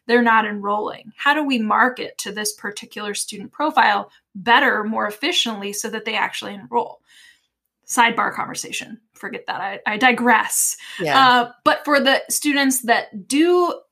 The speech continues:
Speaker 1: technically meet the criteria, again, a student is admitted,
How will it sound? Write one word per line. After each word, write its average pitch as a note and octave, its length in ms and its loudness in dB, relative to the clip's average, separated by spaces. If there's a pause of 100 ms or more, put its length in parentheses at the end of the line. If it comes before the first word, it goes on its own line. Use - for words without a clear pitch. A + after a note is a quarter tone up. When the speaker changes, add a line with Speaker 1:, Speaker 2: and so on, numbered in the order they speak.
(160)
Speaker 1:
technically B3 560 2
meet C4+ 220 2
the D#4 80 -2
criteria, A3+ 800 -2 (180)
again, A3 640 -4 (160)
a A3+ 60 -6
student B3 480 4
is B3+ 140 2
admitted, G#3 680 -2